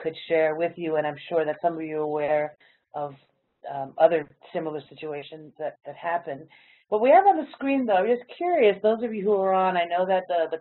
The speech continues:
title of this webinar includes missionary disciple. I think that, um, most of us, if, if we could raise our hands, have been hearing this,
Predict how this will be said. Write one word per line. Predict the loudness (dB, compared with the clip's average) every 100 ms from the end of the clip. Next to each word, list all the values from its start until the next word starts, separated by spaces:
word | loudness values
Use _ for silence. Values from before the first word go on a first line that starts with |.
| 2
title | 4 4 2 -2 _ _ _ _
of | -2 -2
this | -4 0
webinar | 2 2 0 0
includes | -2 -4 -4 -4
missionary | -8 -6 -6 -6 -4 -6 -6
disciple. | -8 -2 -2 -2 -2 -2 -4 -14 _ 2
I | 2 0
think | -8 -8 -2
that, | 2 2
um, | 2 -2 -10 -20 _ _ _ _ _ -10
most | 2 4 4 2
of | 6
us, | 6 4
if, | -4 -4
if | -6
we | -8
could | -8 -4
raise | -2 0 2
our | 0
hands, | 0 -4 -4 -6 -12 _ -20 -10
have | -4 -4
been | -4
hearing | -8 -4 -4 -2 -6 -4
this, | 0 0